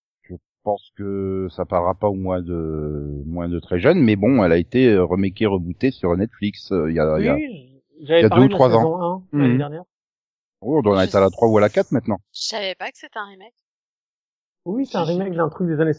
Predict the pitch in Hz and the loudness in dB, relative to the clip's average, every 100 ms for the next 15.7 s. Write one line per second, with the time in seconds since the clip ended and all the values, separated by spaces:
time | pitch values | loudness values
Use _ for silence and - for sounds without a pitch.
0 | 156 147 147 147 - 160 175 _ _ _ | 2 2 2 -2 -10 -12 -14 _ _ _
1 | _ _ _ 113 98 101 101 98 98 98 | _ _ _ -4 -4 -4 -4 -2 -4 -4
2 | - 127 147 120 104 113 107 98 104 107 | 0 0 0 -4 -6 -2 0 2 2 2
3 | 92 82 80 69 _ _ _ _ _ _ | 0 -4 -6 -12 _ _ _ _ _ _
4 | _ _ _ _ - - 170 196 196 262 | _ _ _ _ -12 -10 0 4 4 2
5 | 247 226 226 196 185 165 160 _ _ _ | 2 2 2 -2 -4 -6 -10 _ _ _
6 | 104 101 90 104 - 127 131 143 131 117 | -4 -4 -4 -8 -2 0 0 0 -4 -2
7 | 110 139 143 113 107 101 95 117 104 107 | 4 4 6 4 4 2 0 2 2 4
8 | 107 90 104 113 - 110 - 127 117 - | 2 0 -2 -4 0 -2 2 0 0 -8
9 | - - 123 135 - 104 87 _ _ _ | -10 -6 -4 -4 -6 -6 -6 _ _ _
10 | _ _ _ _ _ _ _ - 233 202 | _ _ _ _ _ _ _ -2 0 0
11 | 127 - _ _ 95 101 92 101 101 104 | -4 -12 _ _ -2 4 4 4 0 -2
12 | - 110 110 101 90 85 80 92 - 104 | -4 -2 0 0 0 -2 0 -2 0 0
13 | 85 90 92 87 76 80 78 78 - 104 | 0 0 -2 -4 -6 -10 -6 -6 -6 -4
14 | 85 78 82 87 127 185 117 107 92 82 | -4 -4 -6 0 4 4 2 0 -2 -2
15 | 80 78 76 85 80 76 | -4 -6 -6 -4 -4 -4